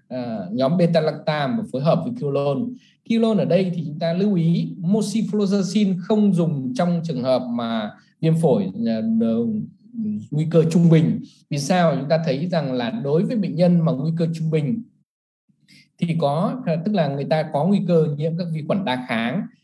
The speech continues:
Và vì vậy, ví dụ trực-, ờ, trực khuẩn màu xanh chẳng hạn, thì levofloxacin và ciprofloxacin sẽ có tác dụng, có hiệu quả đối với trực khuẩn màu xanh. Còn lại moxifloxacin thì không có hiệu quả. Thế cho nên là đối với bệnh nhân, à, viêm phổi covid mười chín mức độ trung bình đấy,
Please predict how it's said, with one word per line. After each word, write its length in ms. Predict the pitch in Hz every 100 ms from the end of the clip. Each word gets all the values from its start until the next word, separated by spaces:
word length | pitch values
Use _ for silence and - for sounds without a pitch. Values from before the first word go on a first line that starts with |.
| _ -
Và 100 | 139
vì 120 | 139
vậy, 220 | 160 160
ví 80 | 151
dụ 80 | 247
trực-, 320 | 170 151 -
ờ, 60 | 135
trực 140 | 131
khuẩn 120 | 143
màu 140 | 110 107
xanh 220 | - 160 147
chẳng 120 | 113
hạn, 300 | 123 101 -
thì 140 | 127 123
levofloxacin 920 | 147 151 156 143 147 - 165 147 - - _
và 220 | - 127 120
ciprofloxacin 880 | - 175 165 160 147 147 - 143
sẽ 300 | 131 - 151 -
có 240 | 139 156 -
tác 120 | 226 -
dụng, 240 | 165 165 -
có 80 |
hiệu 180 | 147 165 170
quả 300 | 131 110 87
đối 120 | 117 123
với 140 | 170
trực 140 | 165 -
khuẩn 180 | 127 101
màu 80 | 101
xanh. 260 | - 127 113 - _ -
Còn 220 | 175 165
lại 220 | 165 165 160 151
moxifloxacin 1040 | 214 208 220 202 185 175 165 160 170 156
thì 100 | 127 -
không 220 | 147 127
có 80 | 123
hiệu 180 | 147 - -
quả. 360 | - 90 80 80 _ _
Thế 80 | -
cho 120 | 180
nên 160 | 185 165
là 80 | 131
đối 200 | 131 156
với 100 | 165
bệnh 80 |
nhân, 300 | 156 165 151
à, 440 | 151 147 147 139 135 131
viêm 120 | 147
phổi 260 | 165 113
covid 240 | 90 147 180
mười 160 | 135 107
chín 220 | 127 151
mức 80 | 185
độ 80 | - -
trung 100 | 147
bình 200 | 143 127
đấy, 140 | 160